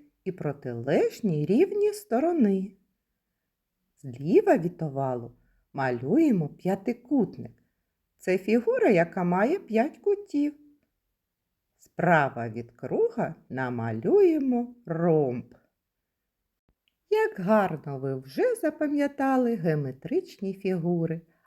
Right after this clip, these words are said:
А тепер намалюємо фігури, які не мають кутів зліва,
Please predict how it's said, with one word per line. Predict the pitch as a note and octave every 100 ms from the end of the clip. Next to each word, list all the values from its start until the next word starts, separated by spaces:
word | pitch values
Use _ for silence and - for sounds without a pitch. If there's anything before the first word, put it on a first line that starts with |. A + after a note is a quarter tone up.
| _ -
А | D#3+
тепер | - C#3 - D4 C5 - _ _
намалюємо | E3 F3 D#3+ D#3 C#3+ C#3 F4+ F#4+ C#4 B3+ A3+
фігури, | G#3+ F#3+ F3+ E3+ D#3 D3 _ _ _ -
які | B2+ - E3
не | D#3+ C#3
мають | D3+ F3 G4+ G#4 B3 -
кутів | - D3 - F3+ D4 A4 A4
зліва, | D4+ E4 D#4 D4+ C#4+ A#3+ C4+ D4